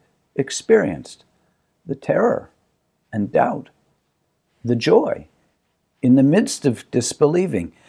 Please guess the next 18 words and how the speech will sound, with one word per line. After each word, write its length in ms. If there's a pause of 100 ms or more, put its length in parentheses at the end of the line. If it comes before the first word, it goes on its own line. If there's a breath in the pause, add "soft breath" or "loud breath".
(160 loud breath)
And 180
then, 200
as 140
if 160
acknowledging 640
that 100
it's 160
all 340
too 180
soon, 360
that 200
they're 180
still 640 (360 loud breath)
immobile 560
in 200
shock, 540
Jesus 440
says, 260